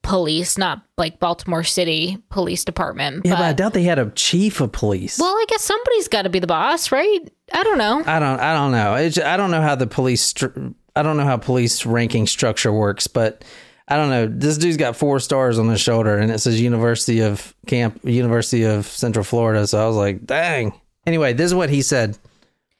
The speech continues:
Speaker 1: During the press conference, police stated that, quote, "Anybody armed with this type of weapon could have hurt a lot of people there,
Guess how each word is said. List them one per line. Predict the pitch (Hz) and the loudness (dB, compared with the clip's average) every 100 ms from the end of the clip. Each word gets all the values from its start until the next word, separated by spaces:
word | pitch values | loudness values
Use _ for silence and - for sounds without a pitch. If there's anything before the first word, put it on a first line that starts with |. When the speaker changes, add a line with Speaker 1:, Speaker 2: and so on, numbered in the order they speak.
| _ _ _ - | _ _ _ -4
Speaker 1:
During | 285 294 | 0 0
the | 294 | -2
press | 294 359 359 | -2 -4 -2
conference, | - 262 220 214 220 | -2 -2 0 0 0
police | - 233 226 226 | 0 0 2 0
stated | - 214 202 | 0 0 0
that, | 196 196 | -2 -4
quote, | - 247 220 - - - - | -2 0 0 -4 -16 -16 -6
"Anybody | 269 370 349 359 311 - | -2 0 0 0 0 0
armed | 226 226 226 | 0 2 0
with | 220 233 214 | 0 0 0
this | 240 | -2
type | - 247 262 | 0 -2 0
of | 320 233 | 0 0
weapon | 214 226 220 | 0 0 0
could | 226 | 0
have | 214 | 0
hurt | 233 226 | 0 0
a | |
lot | 220 196 214 | 2 2 0
of | 240 | 0
people | 226 190 185 | 0 0 0
there, | 170 170 | 0 -2